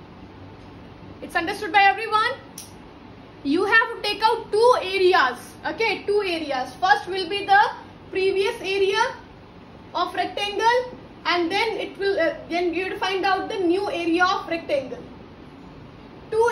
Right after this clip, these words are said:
areas you have to find out. Okay? Then you have to equate both the areas. There, this is the, uh, a previous area, this is the new area. Okay? You can see to it what terms you can cancel and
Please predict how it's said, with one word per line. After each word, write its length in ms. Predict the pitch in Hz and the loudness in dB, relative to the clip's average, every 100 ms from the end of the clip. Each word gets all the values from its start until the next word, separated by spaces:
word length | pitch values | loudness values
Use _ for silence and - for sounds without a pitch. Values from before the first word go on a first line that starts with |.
| 427 | 0
areas 380 | 427 403 440 392 | 0 2 4 2
you 100 | 330 | 2
have 160 | 339 339 | 2 2
to 80 | 370 | -4
find 340 | 349 330 311 | -2 0 0
out. 200 | 277 - - - - - - - | -2 -6 -16 -20 -20 -20 -10 -4
Okay? 300 | 320 453 539 - - - | -2 0 -2 -6 -16 -4
Then 160 | 381 381 | -2 0
you 100 | 440 | 4
have 160 | 427 440 | 4 4
to 140 | 440 | -4
equate 500 | 440 440 480 480 - | -2 0 0 -2 -8
both 260 | 359 427 415 | -2 -2 2
the 100 | 359 | 0
areas. 460 | 339 294 285 254 - - - - - - 339 | 0 -4 -4 -4 -10 -18 -20 -20 -20 -14 -2
There, 380 | 370 381 - - 247 | 2 2 0 -10 -2
this 140 | 440 | 0
is 80 | 440 | 0
the, 180 | 392 320 | -2 -2
uh, 320 | 320 - - 320 | -4 -6 -8 -6
a 20 | |
previous 340 | 370 370 453 440 | -2 0 0 0
area, 320 | 427 403 508 571 - - - | 2 2 0 -2 -10 -16 -6
this 100 | 339 | -4
is 80 | |
the 120 | 403 381 | -2 0
new 100 | 427 427 | 2 2
area. 440 | 339 294 254 226 - 294 | 2 0 -2 -6 -10 -8
Okay? 400 | 302 440 370 - - | -2 0 -2 -8 -10
You 100 | 339 | -4
can 200 | 415 403 - - | -2 -4 -6 -2
see 200 | 403 453 | 4 4
to 60 | - 453 453 | 6 4 2
it 80 | 453 - - 254 | -2 -14 -14 0
what 180 | 403 415 403 | 0 2 0
terms 280 | 415 440 | 0 0
you 80 | 359 | -2
can 180 | 359 349 | -2 -4
cancel 500 | 320 349 370 403 427 427 - - | -2 -4 2 4 4 2 -10 -4
and 340 | 339 359 359 | 0 2 0